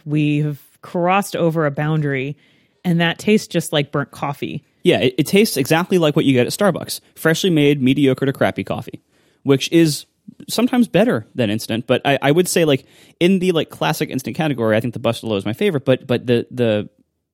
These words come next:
Speaker 2: the Via here doesn't taste like instant coffee. So that's actually a plus, in my opinion. All right, let me go to the, uh, Veranda blend, which is their alleged light roast,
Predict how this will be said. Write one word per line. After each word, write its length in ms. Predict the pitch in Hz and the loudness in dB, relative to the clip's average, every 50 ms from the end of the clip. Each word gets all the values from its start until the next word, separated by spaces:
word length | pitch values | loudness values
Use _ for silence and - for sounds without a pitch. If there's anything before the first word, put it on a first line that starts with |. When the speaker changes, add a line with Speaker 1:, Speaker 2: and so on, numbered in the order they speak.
| _ - | _ -10
Speaker 2:
the 160 | 135 127 127 | -4 -2 -2
Via 300 | 117 120 143 185 202 175 | 0 0 0 0 2 0
here 160 | 139 135 131 | 0 0 0
doesn't 280 | 113 - 131 127 131 - | 0 0 -2 -2 -4 -6
taste 220 | - - 143 131 | -4 -4 -2 -2
like 120 | - 110 - | -2 -6 -8
instant 220 | 101 - - - - | -8 -10 -10 -12 -10
coffee. 240 | - 95 - - | -10 -10 -10 -10
So 100 | - - | -6 -2
that's 140 | 117 156 - | -2 0 0
actually 260 | 175 147 - - 131 | 0 -2 -2 -2 -4
a 60 | 104 - | -4 -4
plus, 280 | - - - 151 - - | -2 -2 -2 -2 -4 -8
in 60 | - | -8
my 120 | 98 - | -8 -8
opinion. 300 | - - - - - 165 _ _ _ _ _ _ _ _ _ _ _ - | -8 -10 -10 -12 -12 -14 _ _ _ _ _ _ _ _ _ _ _ -6
All 60 | 123 | -6
right, 120 | 113 - | -4 -2
let 60 | - 147 | -2 0
me 60 | 185 | 0
go 160 | 175 175 170 | 2 0 0
to 300 | 165 - - 170 151 143 | 0 0 0 2 2 2
the, 420 | 131 127 127 131 123 120 120 117 - | 2 0 0 2 2 2 2 0 0
uh, 260 | - 113 101 101 98 | 0 0 0 0 -2
Veranda 480 | - 101 110 117 139 170 196 170 135 113 | -2 -2 0 2 2 2 2 2 2 0
blend, 480 | 104 104 107 104 98 101 120 170 185 - _ _ - - _ _ | 0 0 -2 0 0 2 2 0 0 -2 _ _ -20 -20 _ _
which 180 | - 117 110 - | -6 -6 -2 -2
is 200 | 113 110 104 101 | 0 -2 0 0
their 240 | 113 113 107 104 104 | 2 4 4 4 2
alleged 400 | - 110 113 120 127 120 117 101 101 | 2 2 2 2 2 0 0 -4 -2
light 260 | 101 120 139 143 - | 0 2 0 0 0
roast, 460 | 113 107 98 95 120 - - - - | 0 -2 0 0 0 -2 -6 -16 -18